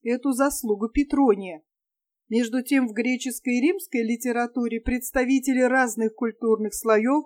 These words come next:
обычно лишены речевой характеристики. Особенно это бросается в глаза, когда нужно бывает определить говорящее лицо в каком-нибудь фрагменте.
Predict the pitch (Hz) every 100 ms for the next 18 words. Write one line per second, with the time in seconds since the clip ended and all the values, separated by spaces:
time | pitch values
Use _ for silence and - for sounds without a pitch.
0 | - 240 247 320 - 311 302 277 320 -
1 | 349 311 226 214 - 220 220 208 226 214
2 | 202 - 233 226 - - - 196 160 _
3 | _ _ _ _ _ - 240 - 392 381
4 | 349 339 320 285 294 285 311 311 294 226
5 | 196 226 220 214 233 269 262 226 240 226
6 | 220 214 226 240 233 247 254 247 233 220
7 | 185 208 208 320 302 226 226 226 208 208
8 | 208 226 208 208 - - 269 285 _ -
9 | 247 220 214 233 262 269 202 220 - 269
10 | 277 285 311 240 196 - -